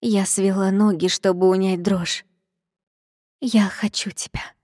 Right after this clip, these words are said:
прошептала я низким хрипловатым голосом. Он прокладывал дорожку из поцелуев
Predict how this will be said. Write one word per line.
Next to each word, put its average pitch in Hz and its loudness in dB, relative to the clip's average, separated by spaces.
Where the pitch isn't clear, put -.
прошептала 214 0
я 180 2
низким 196 0
хрипловатым 196 0
голосом. 175 -2
Он 208 2
прокладывал 190 2
дорожку 196 0
из 175 2
поцелуев 202 -2